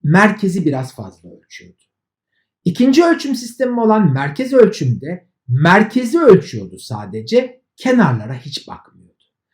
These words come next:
Nokta ölçüm sisteminde ise fotoğraf makinesi ben nereye netlersem oraya bakıyor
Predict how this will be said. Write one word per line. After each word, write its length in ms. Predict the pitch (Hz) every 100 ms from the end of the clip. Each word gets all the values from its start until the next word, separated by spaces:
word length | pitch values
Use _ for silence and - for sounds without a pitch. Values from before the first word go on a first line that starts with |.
| _ _ _ -
Nokta 420 | 151 190 - 359
ölçüm 360 | 381 269 226 185
sisteminde 720 | 143 - 127 113 107 135 196
ise 380 | - - _ _ _ _ _
fotoğraf 420 | 175 262 320 311
makinesi 540 | 185 - - - - 104
ben 440 | 123 226 294 202
nereye 360 | 208 269 190 143
netlersem 840 | 147 147 214 175 - 170 175 175 -
oraya 360 | 107 90 80
bakıyor 360 | _ _ _